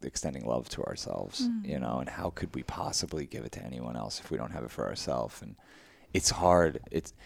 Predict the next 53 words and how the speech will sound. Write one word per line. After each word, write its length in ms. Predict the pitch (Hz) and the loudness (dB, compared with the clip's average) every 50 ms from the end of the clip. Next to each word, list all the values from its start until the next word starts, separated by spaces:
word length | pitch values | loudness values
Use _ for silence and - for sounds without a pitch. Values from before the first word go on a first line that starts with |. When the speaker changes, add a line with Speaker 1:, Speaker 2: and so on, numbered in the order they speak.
| - - - - - - | -20 -20 -20 -12 0 0
Speaker 1:
it's 140 | 90 90 - | 2 2 6
hard 280 | 90 95 95 95 85 | 8 8 8 8 6
because, 320 | 85 85 - 92 82 76 85 | 2 2 4 4 4 6 6
like, 260 | 82 78 78 - - | 6 6 6 6 4
I, 140 | 90 87 - | 4 4 6
I 120 | 92 95 | 4 4
know 160 | 90 95 95 90 | 8 10 10 10
we're 160 | 87 87 85 | 10 8 8
both 220 | 82 78 - - 80 | 8 4 4 4 2
also 200 | 82 80 - 78 | 2 4 4 2
the 100 | 78 - | 2 4
type 200 | - 87 73 78 | 4 2 2 2
of 80 | 76 | 0
people, 320 | - 90 80 - 85 82 78 | 2 2 4 4 6 6 6
like, 280 | 78 78 78 78 - - - - - - - - _ - | 6 6 4 2 0 -6 -20 -20 -20 -20 -20 -20 _ 0
yeah, 160 | - 117 95 95 | 4 6 8 10
we 120 | 98 110 | 10 10
know 140 | 110 110 101 | 8 8 8
forgiveness 540 | - - 95 85 - 90 80 78 85 - - | 8 6 4 8 8 8 8 6 0 0 2
is 140 | 87 78 | 2 0
important, 480 | 85 71 - - 82 73 64 73 60 - - - - - - - | 0 -2 4 4 6 6 6 2 -4 -10 -12 -16 -20 -20 -6 4
but 140 | - 92 87 | 6 6 8
the 100 | - 87 | 8 6
last 280 | 87 95 101 104 90 - | 6 8 6 6 6 2
thing 100 | 101 92 | 2 2
we'll 80 | 87 78 | 0 2
do 140 | 82 87 80 | 2 2 2
is 100 | 76 - | 2 0
extend 300 | - - - 76 73 76 | -4 -2 -2 -2 -2 -2
it 60 | - | -4
to 100 | - 87 - | -4 -2 -2
ourselves. 540 | 57 - - - 67 55 60 - - - - - - | -2 0 2 2 2 2 0 -2 -6 -14 -16 -4 6
And 160 | 254 277 269 | 8 10 10
it's 140 | 262 247 214 | 12 10 8
Speaker 2:
Mm. 40 | - | 6
Speaker 1:
like, 280 | 76 78 82 - - - - - - - - | 4 2 2 -2 -8 -18 -18 -20 -12 -2 0
it's 140 | 95 - 98 | 4 10 12
all 180 | 98 120 117 | 12 12 12
a 20 | 104 | 12
moot 220 | 101 107 - - | 8 4 4 4
point. 280 | - 98 113 135 - - - - - - - _ _ - - | 6 8 8 8 6 2 -6 -20 -20 -20 -20 _ _ 2 8
If 640 | - - - - 92 - - - - - - - - | 10 10 12 12 10 8 8 6 4 4 4 8 8
it, 160 | 113 101 107 | 8 10 10
it 100 | 107 98 92 | 8 10 12
really 260 | 107 110 117 117 113 | 10 12 12 12 12
is, 300 | 123 117 120 123 277 - | 12 12 12 10 8 8
Speaker 2:
<laughs> 100 | - - | 10 10
Speaker 1:
it's, 140 | - - - | 10 10 10
it's, 180 | - 104 - - - | 8 8 8 8 10
it, 140 | 117 104 - - | 10 10 10 10
it, 180 | 107 95 - | 8 8 10
like, 120 | 107 95 - | 8 8 8
'cause 140 | - 104 | 6 4